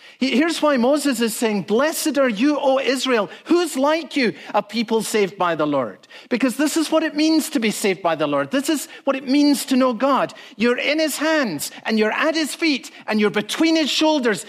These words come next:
and you're on his arms, and there is no blessing, there is no richness in this world that can come close to that. Who is like you, O Israel,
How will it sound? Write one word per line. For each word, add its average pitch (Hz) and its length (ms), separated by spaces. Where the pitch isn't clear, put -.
and 208 160
you're 202 160
on 302 420
his 277 400
arms, 254 560
and 214 200
there 202 100
is 180 160
no 285 320
blessing, 311 560
there 208 140
is 190 160
no 302 180
richness 226 840
in 254 180
this 240 180
world 220 360
that 220 160
can 202 160
come 190 240
close 277 440
to 254 120
that. 214 320
Who 311 200
is 254 200
like 214 320
you, 208 240
O 180 220
Israel, 139 500